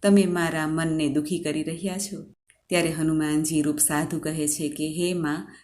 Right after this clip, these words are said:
તમે તમારા દીકરાને બોલાવો." ત્યારે માતા પોતાના દીકરાને બોલાવે છે. દીકરો દોડીને મા પાસે આવે છે. જીવિત જોઈને વૃદ્ધાને ઘણું આશ્ચર્ય થાય છે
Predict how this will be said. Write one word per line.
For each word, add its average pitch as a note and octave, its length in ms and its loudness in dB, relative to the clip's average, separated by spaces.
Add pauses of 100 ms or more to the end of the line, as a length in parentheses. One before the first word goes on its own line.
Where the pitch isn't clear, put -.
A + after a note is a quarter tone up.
(160)
તમે G3+ 180 4
તમારા F#3 360 0
દીકરાને D#3+ 580 -2
બોલાવો." D#3+ 720 -2 (640)
ત્યારે F3+ 240 0
માતા D#3+ 680 -4 (540)
પોતાના D3+ 420 0
દીકરાને D3 460 2
બોલાવે F3+ 520 -4
છે. G3+ 280 -8 (520)
દીકરો G#3+ 360 4
દોડીને F#3 580 2
મા D#3 300 0
પાસે E3 320 0
આવે E3 280 -6
છે. F#3 380 -10 (460)
જીવિત G#3+ 400 6
જોઈને G3 400 4
વૃદ્ધાને E3+ 560 -4
ઘણું D#3+ 320 -4
આશ્ચર્ય E3+ 460 -2
થાય E3+ 280 -6
છે F#3 360 -10